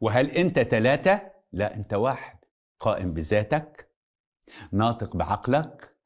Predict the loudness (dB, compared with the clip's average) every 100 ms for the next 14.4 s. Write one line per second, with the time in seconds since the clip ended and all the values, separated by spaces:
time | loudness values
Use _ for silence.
0 | _ -8 -4 -2 -2 -2 -6 -8 -14 -20
1 | -20 -20 _ _ _ _ _ _ _ _
2 | -4 -2 0 0 -2 -4 -2 0 -2 -4
3 | -6 -4 0 2 0 -4 -18 _ -4 0
4 | 0 0 -6 -20 _ _ _ 0 2 2
5 | 2 2 0 0 -2 -2 -4 -2 -2 0
6 | 2 0 -2 -6 -20 _ _ 0 4 4
7 | 4 2 0 0 0 2 0 -4 -6 -6
8 | -4 -4 -6 -4 -4 -4 -8 -12 -14 -20
9 | _ _ _ _ -2 0 2 2 4 4
10 | 2 0 -10 -14 -20 _ _ _ _ _
11 | _ -2 2 2 2 -2 -2 -2 -2 -2
12 | -10 _ _ 2 2 4 2 2 4 2
13 | 2 2 2 2 2 2 2 0 0 -2
14 | 0 0 0 -6